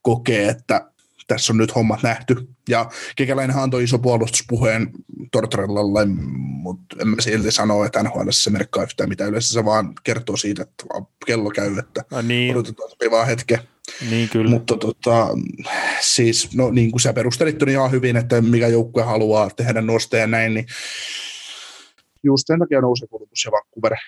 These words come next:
Speaker 1: itselle esiin, koska sopimukset valmentajalla on päätöksessä ja sitä rahapalkkaa ei kauheasti sinne maksella. Ja, mm,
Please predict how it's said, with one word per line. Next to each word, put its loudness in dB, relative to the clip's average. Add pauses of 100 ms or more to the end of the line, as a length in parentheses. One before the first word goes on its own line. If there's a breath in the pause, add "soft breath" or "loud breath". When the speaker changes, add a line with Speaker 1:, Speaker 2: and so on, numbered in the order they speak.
(120)
Speaker 1:
itselle 0
esiin, -2
koska -2
sopimukset 2
valmentajalla 2
on 2
päätöksessä 0
ja 4 (120)
sitä 0
rahapalkkaa 0
ei 2
kauheasti 2
sinne 4
maksella. 4
Ja, 2 (320)
mm, -10